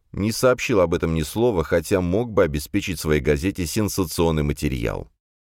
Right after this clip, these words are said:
Корреспондент, видимо, воспринял как национальный позор то, что его соотечественница заговорила с президентом о таком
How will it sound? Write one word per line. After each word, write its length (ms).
Корреспондент, 680
видимо, 380
воспринял 580
как 200
национальный 540
позор 380
то, 100
что 160
его 140
соотечественница 880
заговорила 520
с 80
президентом 720
о 40
таком 440